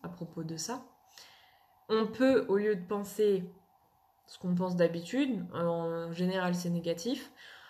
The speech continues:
on peut choisir de créer une nouvelle pensée. Euh, nous, moi j'appelle ça une nouvelle pensée, on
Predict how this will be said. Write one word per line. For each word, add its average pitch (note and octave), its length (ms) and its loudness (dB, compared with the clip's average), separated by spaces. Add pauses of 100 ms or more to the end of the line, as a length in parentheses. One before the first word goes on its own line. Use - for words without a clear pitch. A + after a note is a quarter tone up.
(300)
on F#3+ 140 -2
peut B3+ 100 4
choisir G#3 560 2
de G3 240 2
créer G3+ 480 -2
une G3 100 0
nouvelle G#3+ 280 4
pensée. F#3+ 400 -6 (800)
Euh, E3+ 320 0
nous, F#3 160 4
moi G3+ 300 2
j'appelle F#3 420 0
ça F3+ 100 0
une F3+ 100 4
nouvelle G3+ 280 6
pensée, G#3 640 0 (640)
on F#3 240 -4